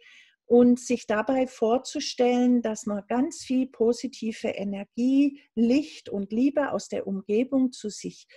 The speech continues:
herholt, in sich hineinzieht und, äh, diese positive Energie dann zu den Körperregionen lenkt,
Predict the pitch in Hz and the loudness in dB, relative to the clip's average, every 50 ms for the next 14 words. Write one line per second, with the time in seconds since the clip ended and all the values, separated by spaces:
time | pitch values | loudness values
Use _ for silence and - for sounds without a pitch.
0 | - _ _ _ - 208 190 202 226 262 302 294 294 320 320 330 339 370 440 480 | -20 _ _ _ -6 0 2 4 4 4 4 2 2 2 2 2 2 2 0 0
1 | - - - _ - _ _ - 233 254 262 277 269 277 - 240 220 - - - | -2 -6 -20 _ -20 _ _ 4 6 6 6 6 4 2 -2 -6 -6 -8 -8 -6
2 | 208 196 190 180 185 190 196 220 254 285 285 - - - 320 349 415 466 - - | -6 -4 -4 -4 -4 -2 0 0 0 -2 -4 -6 -4 -2 0 2 0 0 -2 -6
3 | _ - - - - - _ _ - - 240 247 247 247 240 240 - 226 - - | _ -20 -20 -20 -20 -20 _ _ 0 4 6 6 8 6 6 2 0 -6 -6 -2
4 | 226 220 214 - - 226 233 262 269 269 285 277 277 269 277 269 - - 220 220 | -2 -2 -2 -2 -2 0 0 0 2 2 4 4 4 4 2 0 -2 0 0 0
5 | 233 - 269 233 - 247 240 - 247 - - 214 220 220 214 - _ - 220 240 | 0 0 -4 -4 -4 -6 -4 -4 -4 -4 -2 -2 -2 -4 -4 -6 _ -4 -4 -2
6 | 233 233 220 214 214 214 214 - _ _ _ _ _ - - - 269 285 285 262 | -2 -2 -2 -2 -2 -2 -4 -6 _ _ _ _ _ -8 -2 0 0 0 2 2
7 | 247 240 240 240 233 - - 202 196 214 220 - 262 254 247 247 - - - - | 2 2 2 0 -2 -2 -2 -2 -2 -2 0 0 0 0 0 -2 -6 -14 -20 -20
8 | _ _ - 220 226 226 - 226 220 214 214 214 196 190 190 190 185 185 185 185 | _ _ 0 0 0 2 2 2 2 4 2 2 0 0 -2 -2 -4 -2 -2 -2
9 | 185 185 196 233 330 403 - - - - | 0 2 2 2 0 0 -4 -10 -16 -20